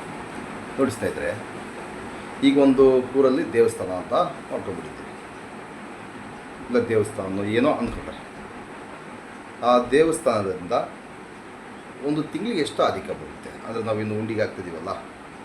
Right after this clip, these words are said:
ಎಷ್ಟು ಆದಿಕ ಬರುತ್ತೆ ಅದನ್ನೆಲ್ಲ ಲೆಕ್ಕ ಹಾಕ್ಕೊಂತಾರೆ. ಅದನ್ನು ಲೆಕ್ಕ ಹಾಕ್ಕೊಂಡು ಇದರಲ್ಲಿ ಖರ್ಚು ಎಷ್ಟು ಮಾಡಬೇಕು, ಯಾರಿಗೇನು ಕೊಡಬೇಕು, ಎಲ್ಲ ಪ್ರತಿಯೊಂದು ಲೆಕ್ಕ ಅವ್ರಿಗೆ ಗೊತ್ತಿರುತ್ತೆ.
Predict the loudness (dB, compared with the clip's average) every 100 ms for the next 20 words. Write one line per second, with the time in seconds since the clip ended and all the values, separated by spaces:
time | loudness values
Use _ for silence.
0 | -16 -16 -16 -12 -6 -2 4 4 4 -4
1 | -8 -10 -10 -12 -14 -8 -4 0 2 4
2 | 4 2 -2 -6 -8 -10 -12 -14 -14 -12
3 | -12 -12 -14 -14 -14 -16 -16 -16 -16 -16
4 | -12 -4 0 4 4 4 4 2 -2 -2
5 | -4 -8 0 4 4 4 0 2 0 0
6 | 0 0 0 2 2 2 -2 -2 -6 -4
7 | -6 -6 -8 -14 -14 -16 -14 -4 0 2
8 | 2 0 -2 -6 -6 -2 -2 0 -2 -6
9 | -4 -4 -2 0 0 0 -2 -2 -6 -14
10 | -14 -14 -14 -6 0 0 0 -8 -10 -12
11 | -14